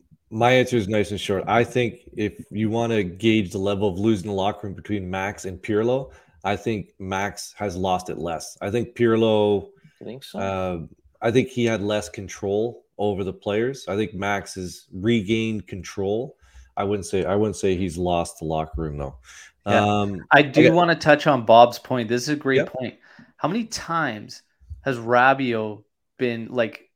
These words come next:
Speaker 3: Max has said words about him, trying to pump his tires, trying to get him going and whatnot, and Rabiot simply is not capable.
Speaker 2: Yeah.
Speaker 3: He's just not capable, and it's, part
Speaker 1: He
Speaker 3: of it is,
Speaker 1: catches
Speaker 3: part of it is where Max was playing him, but
Speaker 1: Yeah.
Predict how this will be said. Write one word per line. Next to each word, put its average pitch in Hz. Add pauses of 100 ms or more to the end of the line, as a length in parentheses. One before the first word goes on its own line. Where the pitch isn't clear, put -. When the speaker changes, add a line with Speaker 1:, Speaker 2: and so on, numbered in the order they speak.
(180)
Speaker 3:
Max 127
has 127
said 117
words 120
about 113
him, 113
trying 127
to 127
pump 127
his 127
tires, 113
trying 120
to 139
get 139
him 131
going 127
and 107
whatnot, 107
and 117
Rabiot 190
simply 247 (220)
is 208
not 226
capable. 196 (340)
Speaker 2:
Yeah. -
Speaker 3:
He's 175
just -
not 247
capable, 226
and 117
it's, - (360)
part 165
Speaker 1:
He 190
Speaker 3:
of 180
it 170
is, 139
Speaker 1:
catches -
Speaker 3:
part 165
of 139
it 123
is 101
where 117
Max 98
was -
playing 101
him, 123 (380)
but 170
Speaker 1:
Yeah. 175